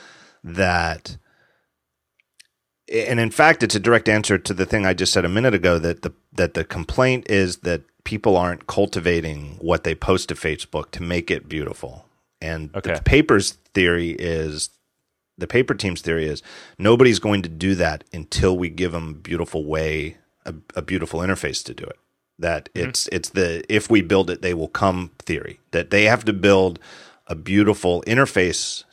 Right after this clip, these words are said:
Speaker 1: to paper first that encourages a sort of more, <sighs> I, I,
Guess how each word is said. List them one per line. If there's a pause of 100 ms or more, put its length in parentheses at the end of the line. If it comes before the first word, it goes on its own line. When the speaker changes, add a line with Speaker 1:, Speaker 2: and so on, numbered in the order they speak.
Speaker 1:
to (160)
paper (500)
first (340)
that
encourages
a
sort
of (880)
more, (180)
<sighs>
I,
I,